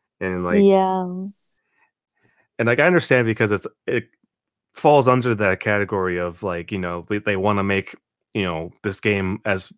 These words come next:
Speaker 1: replayable as possible, so I understand that. But still
Speaker 2: Mm-hmm.
Speaker 1: sometimes, like, "No, I want, <laughs> I want all these photos."
Speaker 2: <laughs> You know what I woulda liked? I woulda liked,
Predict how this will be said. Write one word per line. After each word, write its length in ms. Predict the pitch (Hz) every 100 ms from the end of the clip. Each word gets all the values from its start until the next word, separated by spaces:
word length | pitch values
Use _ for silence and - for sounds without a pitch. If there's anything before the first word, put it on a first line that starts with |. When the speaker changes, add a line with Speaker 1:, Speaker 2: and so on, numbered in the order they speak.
| 110
Speaker 1:
replayable 600 | 104 - 101 98 92 87
as 100 | -
possible, 580 | 95 87 - 82 80 78
so 160 | 110
I 100 | 104
understand 580 | 143 120 - 98 85 85
that. 240 | 80 90 - _ _ _ - - _
But 100 | 101
still 200 | - 120
Speaker 2:
Mm-hmm. 80 | 104
Speaker 1:
sometimes, 320 | 117 107 107
like, 160 | 101 - - - - 120
"No, 300 | 170 208 160
I 100 | 147
want, 300 | 147 160 -
<laughs> 720 | 165 - - - - - -
I 60 | 127
want 220 | 170 175
all 200 | 156 175
these 220 | 147 131 -
photos." 600 | 123 107 101 104 - - 202
Speaker 2:
<laughs> 0 | - 302 - - _ _ _ _ _ _ _ - 320 226
You 80 |
know 120 | 240 392
what 140 | 240
I 140 | 175 180
woulda 200 | 196 214
liked? 440 | 214 214 208 _ _ - 240 -
I 120 | 254
woulda 260 | 285 269 247
liked, 420 | 208 202 202 202